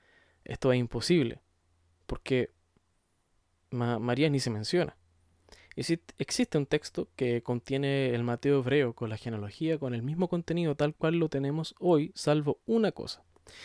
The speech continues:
Las ediciones de la Biblia King James y Reina Valera en Mateo siguen una línea genealógica terminando como sigue:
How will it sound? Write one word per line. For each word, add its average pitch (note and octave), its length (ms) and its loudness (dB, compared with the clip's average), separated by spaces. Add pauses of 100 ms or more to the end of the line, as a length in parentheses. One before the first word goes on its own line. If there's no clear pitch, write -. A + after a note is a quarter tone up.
(220)
Las E3 220 0
ediciones F#3 440 6
de E3+ 120 6
la C#3+ 100 6
Biblia D3 300 4
King D3 260 0
James C#3+ 320 2
y C3 60 2
Reina C3+ 240 2
Valera C#3+ 340 4
en C#3+ 60 0
Mateo B2 460 -2
siguen D3 340 0
una D3 180 0
línea D#3 280 2
genealógica D3 1000 -2
terminando B2+ 500 -2
como D3 220 -2
sigue: A2+ 320 -4